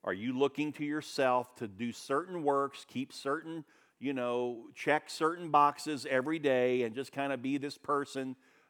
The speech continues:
that walks in moral goodness? You'll never make it with God under those terms. Or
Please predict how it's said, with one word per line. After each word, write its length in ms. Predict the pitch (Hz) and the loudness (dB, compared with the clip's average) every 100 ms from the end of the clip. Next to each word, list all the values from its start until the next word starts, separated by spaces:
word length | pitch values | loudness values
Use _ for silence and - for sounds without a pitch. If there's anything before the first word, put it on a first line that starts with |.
| - | -2
that 140 | 123 | 0
walks 380 | 117 127 143 - | 2 0 0 -2
in 320 | 143 131 127 | -4 -4 -2
moral 400 | 143 160 175 190 | 4 4 6 4
goodness? 1040 | 156 120 170 180 147 165 170 165 - - - _ _ _ _ _ _ _ _ _ _ _ _ _ _ _ _ _ _ _ _ - | 2 0 0 0 0 0 0 -2 -6 -8 -12 _ _ _ _ _ _ _ _ _ _ _ _ _ _ _ _ _ _ _ _ -8
You'll 160 | 113 | -6
never 320 | 107 110 135 | 0 0 0
make 280 | 139 110 95 | -2 -4 -4
it 200 | 101 _ _ _ _ _ _ _ | -8 _ _ _ _ _ _ _
with 200 | 107 104 | -8 -4
God 300 | 113 98 92 85 _ _ | -4 -4 -6 -12 _ _
under 200 | 104 98 | -8 -6
those 220 | 92 92 | -8 -8
terms. 540 | - 92 76 64 - - _ _ _ _ _ _ _ _ _ _ _ _ _ _ _ _ _ _ _ _ _ | -10 -14 -14 -18 -20 -20 _ _ _ _ _ _ _ _ _ _ _ _ _ _ _ _ _ _ _ _ _
Or 440 | 104 104 101 147 | -2 2 2 0